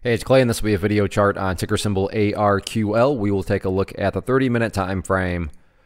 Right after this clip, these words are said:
Real quick, what do I mean by thirty-minute, in case maybe you're new to charts? Instead of each one of these candlesticks here, here representing one day's worth of price action,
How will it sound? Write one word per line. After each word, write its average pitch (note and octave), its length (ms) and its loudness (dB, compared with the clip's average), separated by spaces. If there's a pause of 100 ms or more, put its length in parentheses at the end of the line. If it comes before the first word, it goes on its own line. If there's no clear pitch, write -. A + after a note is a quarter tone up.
(240)
Real C#3 120 0
quick, E3 200 2
what E3+ 100 2
do F#3 60 8
I C#3 120 10
mean A#2+ 240 2
by G2+ 120 4
thirty-minute, G#2+ 640 -2
in F#2+ 80 -10
case G2 320 -6
maybe F#2+ 220 -4
you're G2 80 0
new F#2+ 120 0
to F2 80 -4
charts? G2+ 520 -2 (420)
Instead C#3 300 2
of C#3 100 4
each C3+ 140 0
one C3 100 0
of - 20 2
these G#2 120 -2
candlesticks A#2 500 -2
here, G#2+ 220 -2 (260)
here A2 220 2
representing G2 560 0
one F#2+ 180 -2
day's G2+ 260 0
worth F#2 140 -8
of E2 80 -10
price F#2+ 300 -2
action, F#2 420 -2